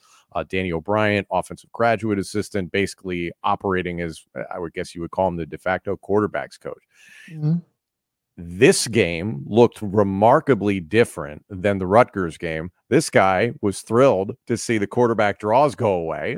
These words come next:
Speaker 1: was thrilled to
Speaker 2: <laughs>
Speaker 1: see that. And wouldn't you know it, Justin, the quick passing game that we thought would work for Drew Allar, well, gosh darn it,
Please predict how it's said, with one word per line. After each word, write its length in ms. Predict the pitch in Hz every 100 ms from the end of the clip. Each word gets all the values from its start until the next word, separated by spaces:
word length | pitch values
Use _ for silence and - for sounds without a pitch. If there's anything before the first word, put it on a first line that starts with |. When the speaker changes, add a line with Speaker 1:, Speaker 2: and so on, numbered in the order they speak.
| 175
Speaker 1:
was 220 | - -
thrilled 220 | - 156 151
to 80 |
Speaker 2:
<laughs> 0 |
Speaker 1:
see 220 | 147 127 101
that. 340 | 156 113 101 _ - -
And 320 | 117 113 113 -
wouldn't 340 | 110 139 170 151
you 100 | 139
know 240 | 185 180
it, 200 | 104 - -
Justin, 580 | 110 98 - 110 180 -
the 80 | 113
quick 300 | - - -
passing 480 | 123 180 - 127 95
game 400 | 87 85 135 190 _ _ _ _ -
that 300 | 120 113 104
we 200 | 117 120
thought 520 | - 139 180 127 -
would 160 | 139 110
work 280 | 123 165
for 120 | - 135
Drew 240 | 123 120
Allar, 340 | 147 160 104 104
well, 100 | 113
gosh 300 | 147 151 -
darn 260 | 139 214 143
it, 180 | 107